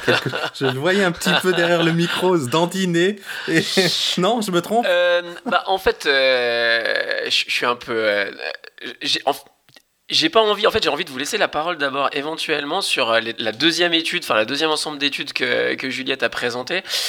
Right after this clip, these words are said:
Speaker 2: Puisque, oui, en effet, moi, j'avais, avant que Juliette nous propose, euh, la, le, donc la, la première étude qu'elle a proposée, moi, j'avais déjà prévu de parler d'enseignement explicite, et cetera. Donc, je meurs d'envie de réagir sur ces questions-là.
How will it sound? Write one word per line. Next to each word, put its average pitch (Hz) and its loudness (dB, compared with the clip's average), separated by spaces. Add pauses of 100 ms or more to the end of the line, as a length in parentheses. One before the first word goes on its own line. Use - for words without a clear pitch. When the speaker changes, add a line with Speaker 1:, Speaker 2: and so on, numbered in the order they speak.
(120)
Speaker 2:
Puisque, - -2 (120)
oui, 156 2
en 127 2
effet, 147 0
moi, 139 -2
j'avais, 107 -6 (280)
avant 127 -2
que 147 -6
Juliette 135 -6
nous 131 -12
propose, 131 -6
euh, 107 -2
la, 92 0
le, - -6 (220)
donc - -12
la, 104 -4
la - -6
première 117 -6
étude 120 -8
qu'elle 117 -2
a 110 0
proposée, 123 -8
moi, 131 -6
j'avais 107 -8
déjà 135 0
prévu 135 -8
de 131 -16
parler 120 2
d'enseignement 113 -6
explicite, 123 -6
et 104 -10
cetera. 117 2 (400)
Donc, 117 -6
je - -4
meurs 143 2
d'envie 139 -6
de 131 -8
réagir 123 -2
sur - -6
ces 117 -8
questions-là. 123 -4